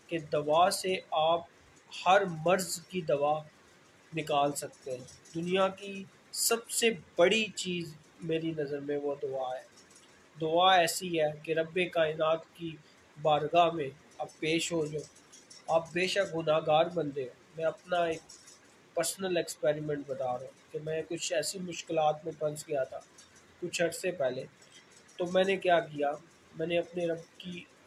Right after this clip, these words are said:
बारगाह में हाज़िर हूँ। बहुत गुनाहगार बंदा हूँ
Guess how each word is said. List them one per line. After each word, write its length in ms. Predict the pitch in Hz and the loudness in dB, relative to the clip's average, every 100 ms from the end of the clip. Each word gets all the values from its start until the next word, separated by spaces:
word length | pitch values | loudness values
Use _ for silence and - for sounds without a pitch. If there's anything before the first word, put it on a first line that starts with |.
| - | -10
बारगाह 480 | 160 156 151 160 165 | 2 4 6 4 4
में 120 | 170 | 2
हाज़िर 340 | 151 135 135 131 | -2 -4 -6 -8
हूँ। 80 | - - - - - _ - | -12 -20 -20 -20 -20 _ -18
बहुत 340 | 180 202 208 | -2 2 2
गुनाहगार 480 | 185 175 160 156 143 | 2 4 6 6 2
बंदा 300 | 139 131 127 | 0 -8 -10
हूँ 80 | 123 | -12